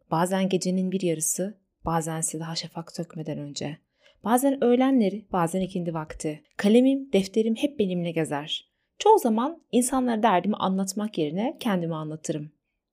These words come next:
Anlattıkça kendimi anlarım. Amerikalı psikolog William James,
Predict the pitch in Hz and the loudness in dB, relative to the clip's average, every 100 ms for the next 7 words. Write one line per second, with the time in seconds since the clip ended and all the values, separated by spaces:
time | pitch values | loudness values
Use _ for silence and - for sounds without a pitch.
0 | - 165 160 170 - 247 - - 196 262 | -10 -6 -4 -6 -2 -4 -2 -6 -6 -8
1 | - - - 160 147 147 139 139 139 147 | -14 -14 -8 -6 -6 -8 -10 -10 -12 -12
2 | - - 226 320 - 320 311 - - 247 | -8 2 4 4 2 2 2 -2 -2 4
3 | 240 247 233 220 233 208 208 208 220 - | 4 4 4 4 4 4 4 2 -2 -6